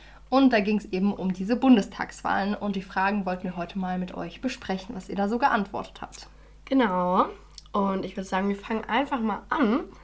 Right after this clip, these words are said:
Speaker 1: Ja.
Speaker 2: bevor wir so lange quatschen. Also unsere erste Frage war, wart ihr oder seid ihr wahlberechtigt? Und da haben siebenundvierzig Leute für Ja gestimmt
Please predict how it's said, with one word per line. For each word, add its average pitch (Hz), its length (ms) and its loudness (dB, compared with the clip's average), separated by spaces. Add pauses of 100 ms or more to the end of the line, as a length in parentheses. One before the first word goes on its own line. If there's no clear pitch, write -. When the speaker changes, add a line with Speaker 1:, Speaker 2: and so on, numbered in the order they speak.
(120)
Speaker 1:
Ja. 160 100 0 (180)
Speaker 2:
bevor 214 360 6
wir 214 180 2
so 202 100 -2
lange 196 320 2
quatschen. 196 760 -4 (720)
Also 220 220 4
unsere 202 180 0
erste 220 240 4
Frage 190 400 0
war, 190 240 0 (580)
wart 196 440 4
ihr 190 360 -2 (180)
oder 185 280 0
seid 208 320 8
ihr 202 180 0
wahlberechtigt? 185 920 0 (480)
Und 226 140 6
da 226 160 6
haben 214 300 6
siebenundvierzig 240 680 0
Leute 202 280 -2
für - 180 -8
Ja 185 240 -2
gestimmt 196 460 -2